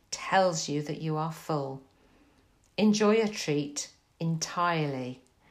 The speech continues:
But remember that a treat is a treat because it is occasional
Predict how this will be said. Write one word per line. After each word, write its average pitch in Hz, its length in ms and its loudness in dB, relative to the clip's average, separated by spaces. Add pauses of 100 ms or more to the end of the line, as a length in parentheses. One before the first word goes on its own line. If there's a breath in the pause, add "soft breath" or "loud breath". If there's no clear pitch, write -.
(1120 soft breath)
But 208 180 6
remember 240 520 6
that - 220 -4
a - 40 -10
treat - 380 -2
is 214 180 -2
a 214 60 -2
treat 143 500 -6 (160)
because - 360 -6
it - 140 -6
is 180 140 -6
occasional 143 840 -8